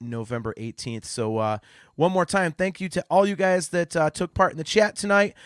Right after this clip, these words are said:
Kale and J G and Tommy and, uh, Joe Gebhardt, all you guys.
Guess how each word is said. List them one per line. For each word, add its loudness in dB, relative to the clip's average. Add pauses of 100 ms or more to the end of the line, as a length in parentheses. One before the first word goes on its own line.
(160)
Kale 2
and -2
J 2
G 0
and 0
Tommy 0
and, -4
uh, -4
Joe 2
Gebhardt, 2
all 0
you -2
guys. 2